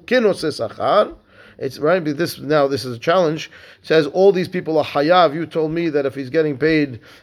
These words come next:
that he's going to be hayav, and he's doing it patur. If he's not getting paid, he's gonna be patur.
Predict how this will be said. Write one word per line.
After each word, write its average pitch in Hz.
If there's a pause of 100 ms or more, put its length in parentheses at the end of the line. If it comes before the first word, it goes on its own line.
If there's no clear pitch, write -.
that 131
he's 139
going 139
to 139
be 139
hayav, 151
and 143
he's 123
doing 151
it 143
patur. 151
If 139
he's 135
not 156
getting 147
paid, 156
he's 127
gonna 139
be 147
patur. 185